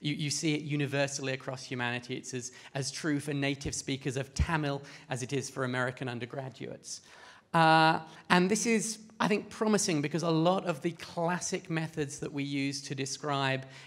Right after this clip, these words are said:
in just sort of the vernacular to describe cheeses actually deploy these shape metaphors. So this is something that Niels Jahr Derry, in collaboration with, uh, Professor Charles Spence and his lab at Oxford University,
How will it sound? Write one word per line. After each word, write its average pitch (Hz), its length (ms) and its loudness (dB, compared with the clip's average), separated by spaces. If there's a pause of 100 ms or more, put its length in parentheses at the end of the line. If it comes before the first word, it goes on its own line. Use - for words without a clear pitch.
(100)
in 151 180 2
just 139 200 -2
sort 151 100 -2
of 127 140 -4
the 131 100 4
vernacular 160 720 2
to 139 80 -6
describe 135 500 -4
cheeses 127 360 -4 (220)
actually 175 540 -2
deploy 160 600 2
these 147 260 0
shape 143 320 -6
metaphors. 139 680 -8 (300)
So 180 160 6
this 190 200 2
is 214 80 0
something 175 500 0
that 151 300 2
Niels 160 260 2
Jahr 156 180 0
Derry, 151 540 0
in 139 140 -2
collaboration 143 880 -2
with, 135 680 0 (320)
uh, 131 280 4
Professor 151 320 -4
Charles 147 420 4
Spence - 600 -2
and 135 120 0
his 139 200 -2
lab 131 360 0
at 131 220 -2
Oxford 143 260 -4
University, 139 460 0